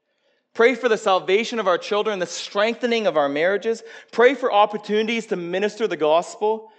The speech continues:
And pray that God would use us to comfort, encourage, and strengthen you in your faith. It's a team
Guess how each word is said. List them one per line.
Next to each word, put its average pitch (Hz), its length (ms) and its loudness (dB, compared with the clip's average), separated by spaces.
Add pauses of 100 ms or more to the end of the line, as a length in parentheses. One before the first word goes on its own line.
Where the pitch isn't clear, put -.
(300)
And 170 80 -4
pray 226 280 8
that 196 160 2
God 202 240 4
would 180 160 -2
use 202 360 -4
us 185 140 -4
to 175 80 -6
comfort, 214 480 -2
encourage, 196 560 -2 (220)
and 165 100 -8
strengthen 226 600 -4
you 196 400 -2 (180)
in 175 160 -6
your 185 640 0 (540)
faith. 156 520 -2 (1080)
It's 151 120 -6
a 170 60 -6
team 214 720 -2